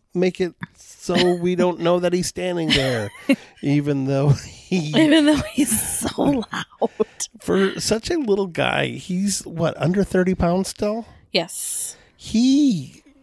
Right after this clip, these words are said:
Speaker 1: rummages through the house like, uh, like
Speaker 2: He's
Speaker 1: an
Speaker 2: carrying a sack of rocks.
Speaker 1: Yeah.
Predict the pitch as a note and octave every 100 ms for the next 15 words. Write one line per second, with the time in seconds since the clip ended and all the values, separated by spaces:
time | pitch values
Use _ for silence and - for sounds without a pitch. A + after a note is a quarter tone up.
0 | _ _ _ C3+ C3 D3+ G3 F#3 G3 F3
1 | - - E3+ D#3 D3+ - D3 C#3 B2 -
2 | - _ B2+ B2+ C3 A2+ - - - -
3 | - - _ _ A#2 A2+ A2+ G#2 - -
4 | - E3+ - A3+ A#3 - - B3+ C#4 C4
5 | G#3+ - G#3+ A3+ A3+ F3+ B3 B3+ C4+ -
6 | _ _ _ _ _ - E3+ E3 F#3 F#3
7 | - - - - D#3 F3 F#3 D#3+ G2+